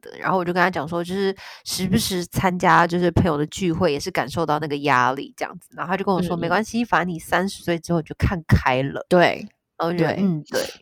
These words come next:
Speaker 1: 我还没三十岁，可是可能可以想象吧，就觉得说，就是，啊，我都已经三十岁以后了，那，对啊。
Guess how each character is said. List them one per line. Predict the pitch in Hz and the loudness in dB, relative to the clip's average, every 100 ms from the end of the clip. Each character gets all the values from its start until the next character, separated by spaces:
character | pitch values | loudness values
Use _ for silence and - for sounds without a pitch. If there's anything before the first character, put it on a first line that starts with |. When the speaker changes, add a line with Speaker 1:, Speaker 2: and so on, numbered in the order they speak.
| _ | _
Speaker 1:
我 | 185 | -2
还 | 180 | 0
没 | 180 | 0
三 | 202 180 | 2 2
十 | 170 | 0
岁， | 175 165 | -4 -4
可 | - 175 | -4 0
是 | 208 208 - 226 - | 2 2 -2 -14 -6
可 | 185 | -4
能 | 151 151 | -2 -2
可 | 185 | -4
以 | |
想 | 190 - - | -2 -4 -6
象 | - - - - | -6 -6 -6 -8
吧， | - | -10
就 | - 202 | -6 -4
觉 | 170 | -2
得 | 151 | -2
说， | 165 160 160 160 185 | -2 -2 -2 -4 -8
就 | - 170 | -10 -6
是， | 151 | -2
啊， | - 175 | 4 4
我 | 165 | 4
都 | 165 | 0
已 | 156 | -2
经 | 156 | -4
三 | - 151 | -4 -4
十 | 147 | -4
岁 | 151 131 | -8 -8
以 | - | -6
后 | - - | -6 -6
了， | 107 | -8
那， | 143 110 - | -6 -8 -6
对 | 156 | -4
啊。 | 101 - | -4 -6